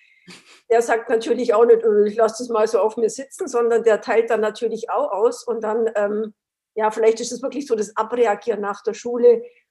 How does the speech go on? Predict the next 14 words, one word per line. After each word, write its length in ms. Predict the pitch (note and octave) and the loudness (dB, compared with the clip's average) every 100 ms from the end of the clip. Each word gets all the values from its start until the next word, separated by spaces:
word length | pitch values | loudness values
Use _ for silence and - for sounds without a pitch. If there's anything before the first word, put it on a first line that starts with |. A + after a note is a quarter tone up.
| _ | _
und 180 | - G3+ | -10 -4
dass 200 | A3 G#3 | -4 0
sie 100 | A3 | 0
dann, 180 | G#3+ G#3+ | 0 0
wenn 120 | G#3 | -2
sie 100 | G#3+ | -4
beide 340 | G3 G#3 A3 A3 | -4 2 2 2
wieder 140 | A3 | -2
Dampf 320 | - A#3 A#3 - | -4 -6 -6 -8
abgelassen 640 | A3 - G#3+ G3+ G3+ G3+ | -10 -2 -2 -2 -4 -8
haben, 260 | G3 F#3 G3+ | -8 -8 -10
dass 220 | G3 - | -10 -8
dann 200 | F#3+ G#3 | -8 -6
wieder 320 | G3+ G3+ F3+ | -6 -6 -8